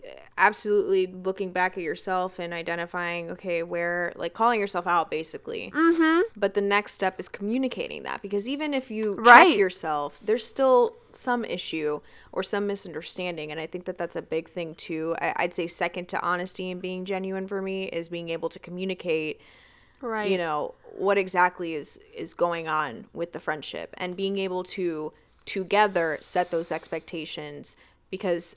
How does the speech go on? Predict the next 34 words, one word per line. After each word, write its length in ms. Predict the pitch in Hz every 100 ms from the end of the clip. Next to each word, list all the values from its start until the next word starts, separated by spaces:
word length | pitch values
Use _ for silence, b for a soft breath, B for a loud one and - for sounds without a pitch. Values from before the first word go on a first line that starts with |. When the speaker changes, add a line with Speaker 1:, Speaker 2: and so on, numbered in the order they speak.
| -
Speaker 1:
expectations 640 | - 226 214 196 196 170
in 140 | 160 160
general 360 | 160 156 156
can 280 | 147 - 113
just 180 | - -
be 100 | 165
very 280 | 151 151 156
dangerous, 580 | 165 175 240 277 269 -
and 180 | 165
setting 300 | 165 185 180
them 140 | 175 165
on 120 | 160 -
other 220 | 185 190
people 460 | 190 214 - 226 226
can 180 | 226
be 80 | 214
dangerous, 460 | 214 220 220 233 208
and 80 | 165
setting 200 | 151 151
them 140 | -
on 60 | 175
ourselves 560 | 202 - 156 247 277
Speaker 2:
Mm-hmm. 480 | 381 - - - -
Speaker 1:
can 160 | - 190
be 100 | 180
dangerous. 520 | 165 160 160 147 -
But 120 | 180
I 60 | 175
feel 220 | 180 180
like 260 | 180 170 185
when 100 | 165
it's 160 | 165
a 60 | -
joint 640 | - 185 185 190 - -